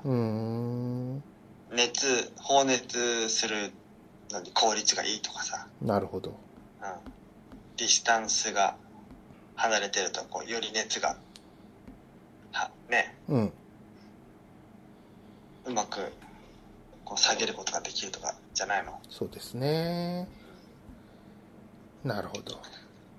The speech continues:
Speaker 2: まあ、でかいらしいけど、どうせテレビ台の下に収まればね、問題ないよね。
Speaker 1: うん。
Speaker 2: ピーエスフォーが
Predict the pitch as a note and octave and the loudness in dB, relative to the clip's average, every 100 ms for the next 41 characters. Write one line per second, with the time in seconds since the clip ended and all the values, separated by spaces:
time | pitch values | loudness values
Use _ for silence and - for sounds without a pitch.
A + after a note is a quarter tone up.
0 | - - G#2+ - A2 - F#3+ A#3 - C4 | -10 -2 -2 2 4 8 10 12 12 10
1 | - A#2 A2+ G#2+ - - - - - - | 10 10 10 6 2 -6 -4 -2 -2 -4
2 | - - - - - D#3+ F#3+ A3 A3 A3+ | -12 0 4 4 6 6 8 10 10 10
3 | A3+ - A3+ F#3+ F3 - - - C3 C#3 | 8 10 10 10 4 2 0 4 8 8
4 | A2 - - - A2 A#2 B2 B2 A#2+ - | 6 -2 -10 -8 -2 4 6 8 6 4
5 | - - E3+ G#3 G#3 A3+ A#3 F3+ G#2+ F#2+ | 0 0 6 8 8 6 10 10 10 8
6 | - | 8